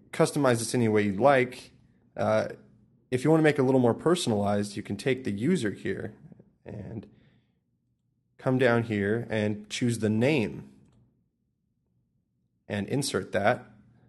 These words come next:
so that whenever this goes out, it will be a personalized message to whatever this user is when they entered their name. So now that's, that, that's done. Go next.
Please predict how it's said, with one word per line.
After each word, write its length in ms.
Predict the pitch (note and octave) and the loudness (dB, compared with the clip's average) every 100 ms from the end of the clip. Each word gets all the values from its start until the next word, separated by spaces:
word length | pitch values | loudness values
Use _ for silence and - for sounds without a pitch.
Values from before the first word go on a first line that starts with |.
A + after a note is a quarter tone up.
| - | -6
so 200 | - C3 | 2 4
that 180 | C3 A2+ | 4 2
whenever 300 | D3 D#3 C#3 | 2 2 0
this 160 | C3+ | -2
goes 300 | - B2+ A2+ | 2 2 6
out, 340 | B2+ G#2+ G#2 - | 6 6 4 -2
it 100 | A#2 | -2
will 120 | A2+ | 0
be 160 | A2+ G#2 | 0 -2
a 80 | |
personalized 880 | G#2 - D3+ C#3 A#2+ A2 G#2 G2+ G2+ | -2 0 0 0 0 2 2 2 0
message 640 | G#2 G#2 G2 G2 F#2 - - - - | 0 0 -2 -6 -6 -10 -14 -20 -6
to 180 | - C3 | 0 4
whatever 380 | A#2+ B2 A#2 G#2+ | 6 6 6 4
this 240 | G#2 - | 0 -2
user 320 | G#2 G2+ F#2+ | -2 0 -2
is 420 | E2 F#2+ F2+ - | -2 -4 -4 -6
when 120 | G2+ G2 | -6 -4
they 100 | F#2 | -4
entered 240 | F#2 F2 | -6 -10
their 140 | E2+ | -12
name. 240 | - - - _ _ _ _ _ _ _ _ _ _ _ _ _ _ _ _ _ _ _ _ _ _ | -16 -16 -20 _ _ _ _ _ _ _ _ _ _ _ _ _ _ _ _ _ _ _ _ _ _
So 160 | - G2+ | -12 -6
now 140 | G2 | -4
that's, 180 | F#2+ F#2+ | -6 -6
that, 320 | - G2+ - | -6 -6 -4
that's 280 | G2+ G#2 G#2 | -4 -2 -4
done. 540 | G#2 G#2 G#2 D3 - - _ _ _ _ _ - | -4 0 0 0 -6 -14 _ _ _ _ _ -4
Go 140 | G#2+ | -2
next. 640 | G2 A2 - - - - | 0 0 -2 -8 -14 -16